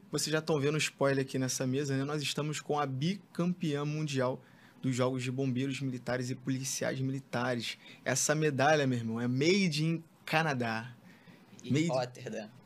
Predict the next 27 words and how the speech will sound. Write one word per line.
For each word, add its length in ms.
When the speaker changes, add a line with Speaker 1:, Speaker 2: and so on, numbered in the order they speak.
Speaker 1:
E, 80
e, 60
e 60
o 40
quê? 320
Speaker 2:
Rotterdam. 520
Speaker 1:
Eu 60
não 40
consigo 320
nem 140
falar, 340
pessoal. 480
Meu 140
português 560
nem. 340
Minha 140
amiga, 240
seja 340
muito 380
bem-vinda 560
aqui. 80
Speaker 2:
Obrigada 480
pelo 80
Speaker 1:
Prazer 600
te 120
Speaker 2:
convite. 220
Speaker 1:
receber. 760